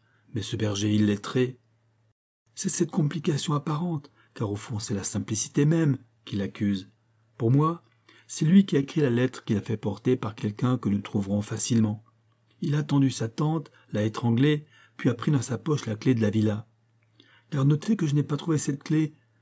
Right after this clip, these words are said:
que pourtant, en s'en allant, mademoiselle Aurélie avait dû prendre, après avoir soigneusement fermé les portes de la villa.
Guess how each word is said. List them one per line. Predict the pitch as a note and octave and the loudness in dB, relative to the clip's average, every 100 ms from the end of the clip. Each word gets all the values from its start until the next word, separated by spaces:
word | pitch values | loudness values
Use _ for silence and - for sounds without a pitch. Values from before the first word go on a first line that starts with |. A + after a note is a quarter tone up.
| _ _ | _ _
que | G#2+ | -4
pourtant, | G2 A2 - C3+ A#2 | -2 -6 -2 0 0
en | |
s'en | A2 G#2+ G#2+ | -2 0 2
allant, | A#2 C#3 C#3 - _ _ _ | 4 2 0 -6 _ _ _
mademoiselle | G2+ G#2 G#2+ A2 | -2 0 4 4
Aurélie | G#2+ A2 A2+ B2 | 4 2 2 2
avait | G#2 | 2
dû | G#2+ A2+ | 0 -2
prendre, | - C3+ C3 G#2 - _ - | -2 -2 0 -2 -8 _ -18
après | - G#2+ A2 G2+ | -12 -8 -4 -2
avoir | G2+ G2+ | -2 -2
soigneusement | A2 A2 G#2 G#2+ G#2 | 0 2 2 0 -2
fermé | - G#2 G#2 | -2 0 2
les | G#2 | 2
portes | G2+ A2+ G#2 - | 0 -2 -4 -4
de | G#2+ | -2
la | G#2 G#2 | -2 0
villa. | G#2+ G#2 G#2 | 0 0 -4